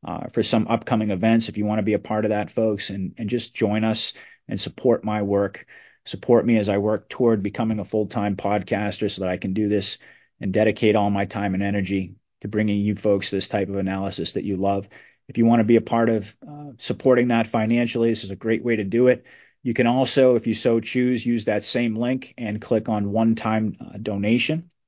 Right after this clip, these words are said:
and you can make a one-time donation, uh, if that's your preference. And for that month, you'll get access to everything on my Locals channel. But I really wanna thank everybody out there for being so supportive and loving. You've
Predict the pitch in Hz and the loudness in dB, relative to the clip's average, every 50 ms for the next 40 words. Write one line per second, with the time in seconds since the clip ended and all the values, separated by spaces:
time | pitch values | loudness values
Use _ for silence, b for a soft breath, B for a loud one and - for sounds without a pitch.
0 | _ _ _ _ _ _ - 131 104 101 104 104 104 120 101 95 98 101 101 104 | _ _ _ _ _ _ -10 -6 -4 -2 -2 -2 -2 -2 -2 -2 0 0 0 -2
1 | 95 101 104 104 98 - 107 101 104 104 98 92 98 101 110 120 120 - 160 175 | -2 -2 -2 -2 -2 -2 -2 -2 -2 -2 -2 -2 0 0 0 0 0 0 -2 -4
2 | B B B B B B B B B _ - - - - - 87 - 101 101 101 | B B B B B B B B B _ -14 -12 -10 -8 -8 -2 0 2 2 2
3 | 101 - 107 95 - - 110 110 - 135 139 147 147 - - - - - 87 92 | 2 0 -2 -2 0 0 0 2 2 0 -2 -2 -4 -4 -6 -8 -8 -10 -8 -6
4 | 92 92 - 104 104 104 95 - 107 104 101 101 98 - 107 101 101 98 92 - | -6 -4 -2 0 0 0 -2 -2 -4 -4 -4 -4 -2 -4 -2 -2 0 -2 -2 -2
5 | 98 98 101 - - 104 98 - - - - 101 95 101 95 - 101 98 95 95 | -4 -6 -6 -4 -4 -4 -4 -4 -4 -6 -4 -4 -4 -4 -4 -4 -4 -4 -4 -4
6 | - - 90 92 98 95 90 90 87 90 95 95 92 - 90 82 - - - - | -6 -8 -10 -8 -8 -6 -6 -6 -4 -2 -2 -2 -2 -4 -8 -10 -10 -10 -4 -2
7 | 120 117 127 156 175 - _ _ _ _ _ _ b b b b b b b b | 0 0 0 -2 -4 -8 _ _ _ _ _ _ b b b b b b b b
8 | _ _ 104 104 104 104 113 117 117 113 113 107 104 101 - 113 107 107 110 107 | _ _ 2 2 4 6 6 8 8 6 6 4 2 0 -2 -2 -2 0 0 0
9 | 98 104 95 104 98 101 101 98 95 95 - 101 98 95 - 87 92 104 101 98 | 0 0 0 0 0 0 0 0 0 -2 -2 -4 -4 -4 -6 -6 -4 -4 -4 -2
10 | - 104 95 95 - - 85 - 113 101 98 98 92 87 85 87 98 101 98 101 | -2 -2 -4 -4 -4 -8 -8 -4 -4 -2 -2 -2 -4 -4 -4 -2 0 0 0 0
11 | 104 98 - B B B B B B B B B - 107 95 | -2 -4 -6 B B B B B B B B B -8 -8 -8